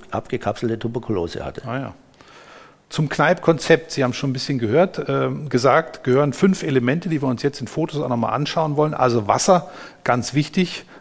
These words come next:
Speaker 2: Wasser treten auch. Da gibt's ja diese Wassertretbecken auch in vielen Orten, auch bei uns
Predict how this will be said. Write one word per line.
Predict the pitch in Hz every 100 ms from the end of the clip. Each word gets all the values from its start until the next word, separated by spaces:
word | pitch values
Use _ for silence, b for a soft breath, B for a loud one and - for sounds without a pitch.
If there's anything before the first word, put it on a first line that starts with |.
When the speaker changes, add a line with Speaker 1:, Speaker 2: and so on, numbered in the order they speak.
| B
Speaker 2:
Wasser | 120 131 143 -
treten | - 127 127 104
auch. | 95 95
Da | 98 101
gibt's | 123 -
ja | 123
diese | 107 101 95
Wassertretbecken | 135 147 - - 120 - 127 127
auch | 113
in | 101
vielen | - 147 131
Orten, | 120 120 - 131
auch | 123 110
bei | -
uns | 117 127 127